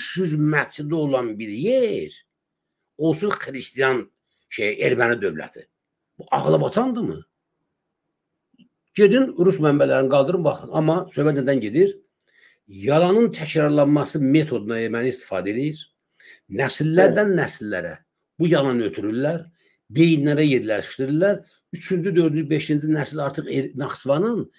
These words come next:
Speaker 1: məhz onun olduğunu qəbul edir ki, yox, bu mənim necə babalarım deyib də bizimkidir bu. Gəncə ilə də bağlı həmin təbliğat gedir. Bakı ilə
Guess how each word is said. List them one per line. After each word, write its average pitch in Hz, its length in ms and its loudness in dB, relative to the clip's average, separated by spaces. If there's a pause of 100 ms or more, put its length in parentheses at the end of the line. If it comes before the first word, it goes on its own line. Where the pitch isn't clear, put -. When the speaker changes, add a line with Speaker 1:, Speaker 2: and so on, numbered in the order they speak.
(240)
Speaker 1:
məhz 139 300 -10
onun 170 240 6
olduğunu 127 560 2 (320)
qəbul 160 320 -2
edir 95 240 -2
ki, 147 160 -8
yox, 127 100 -6
bu 170 220 0
mənim 127 220 -2
necə 127 180 -6
babalarım 113 400 -4
deyib 107 220 -4
də 131 100 -8
bizimkidir 110 420 -6
bu. - 140 -14 (960)
Gəncə 147 400 6
ilə 160 160 4
də 113 100 0
bağlı 104 300 -2
həmin 110 180 -4
təbliğat 101 440 -4
gedir. 180 280 -2 (1300)
Bakı 151 400 2
ilə 233 100 4